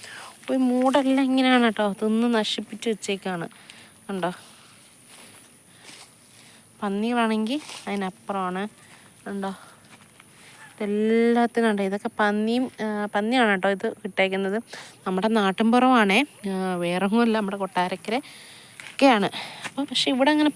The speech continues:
പന്നി ഇറങ്ങുന്ന എന്ത് പറ്റിയെന്നറിയില്ല, വെറും നാട്ടിൻപുറമാണ്. ആ, ഇങ്ങനെ വലിയ കാടോ കാര്യങ്ങളോ ഒന്നുമില്ല.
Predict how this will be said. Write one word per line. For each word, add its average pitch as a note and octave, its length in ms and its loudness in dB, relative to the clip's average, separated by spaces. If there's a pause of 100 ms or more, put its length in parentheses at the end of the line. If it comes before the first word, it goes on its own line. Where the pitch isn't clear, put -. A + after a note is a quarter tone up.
പന്നി B3 320 2
ഇറങ്ങുന്ന C4+ 320 0 (760)
എന്ത് D4 200 4
പറ്റിയെന്നറിയില്ല, C4 560 4 (280)
വെറും B3 280 2 (500)
നാട്ടിൻപുറമാണ്. G#3+ 720 0 (760)
ആ, C4 40 -6 (100)
ഇങ്ങനെ B3 260 0
വലിയ A#3 300 2
കാടോ A3+ 240 6 (100)
കാര്യങ്ങളോ G#3+ 440 2
ഒന്നുമില്ല. G3+ 280 -2